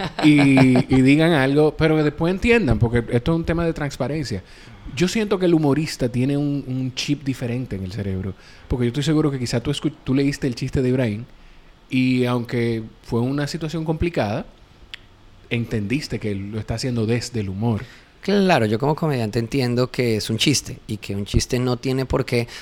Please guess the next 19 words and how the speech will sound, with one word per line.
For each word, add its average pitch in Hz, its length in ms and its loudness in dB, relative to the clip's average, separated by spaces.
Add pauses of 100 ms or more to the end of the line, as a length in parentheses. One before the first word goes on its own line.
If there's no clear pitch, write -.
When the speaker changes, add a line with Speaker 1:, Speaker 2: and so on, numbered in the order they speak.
(100)
Speaker 2:
o 151 60 -2
sea, 151 200 2
como 180 220 0
las 202 180 4
noticias 156 560 2
no 160 180 2
nos 156 200 2
hacen 151 260 2
salir 139 260 0
a 117 80 0
protestar, 120 680 0 (340)
pero 131 180 4
Speaker 1:
Exacto. 120 120 0
Speaker 2:
sí 131 180 2
un 123 100 4
chiste, 113 460 -2
o 104 60 -2
sea, 117 160 0
Speaker 1:
Exacto. 107 600 -2